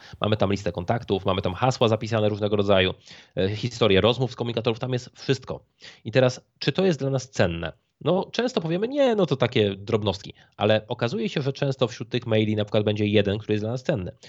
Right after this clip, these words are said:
Jest jakaś rozmowa z daną osobą, gdzie ktoś podał nam hasło dostępowe do czegoś i to jest cenne. I teraz chodzi o to, że szyfrowanie zapewnia to, że osoby postronne nie dostaną się do tych informacji. I teraz szyfrowanie możemy podzielić na takie dwie kategorie.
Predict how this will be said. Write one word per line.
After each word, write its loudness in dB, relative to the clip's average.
Jest 0
jakaś 2
rozmowa 2
z -8
daną 0
osobą, -4
gdzie -4
ktoś 0
podał 0
nam 0
hasło 0
dostępowe -2
do 0
czegoś 0
i -16
to -4
jest -4
cenne. -2
I -16
teraz 0
chodzi 0
o 4
to, 0
że 0
szyfrowanie 0
zapewnia -2
to, 0
że 2
osoby -2
postronne -2
nie 2
dostaną 2
się 0
do 2
tych 2
informacji. 0
I -18
teraz -2
szyfrowanie -2
możemy 2
podzielić 0
na 0
takie 0
dwie 4
kategorie. 0